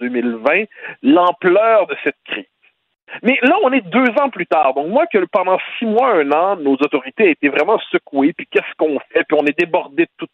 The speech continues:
parts. Puis, le virus s'invite là où il n'est pas invité. On se rappelle la crise du C H S L D et tout ça. Il y a eu un, un moment,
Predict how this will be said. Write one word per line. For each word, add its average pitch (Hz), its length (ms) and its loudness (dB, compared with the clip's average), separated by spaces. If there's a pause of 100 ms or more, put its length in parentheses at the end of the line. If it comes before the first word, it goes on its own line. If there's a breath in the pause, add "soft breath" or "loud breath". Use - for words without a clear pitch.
(140)
parts. 147 280 2
Puis, 165 100 -6
le 147 60 -12
virus 165 280 2 (120)
s'invite 160 320 -2
là 160 80 2
où 151 60 -2
il 151 60 4
n'est 147 60 2
pas 156 140 0
invité. 156 460 -2 (260 loud breath)
On 90 160 -10
se - 80 -10
rappelle 127 200 -2
la 123 80 0
crise 127 180 -10
du 123 160 -12
C 135 80 2
H 123 140 -2
S 135 100 -6
L 156 180 0
D 214 100 -2
et 202 60 -6
tout 147 180 -12
ça. 214 140 2 (720)
Il 160 100 -4
y - 20 4
a 214 40 2
eu 277 120 0
un, 156 200 0
un 151 40 0
moment, 208 560 0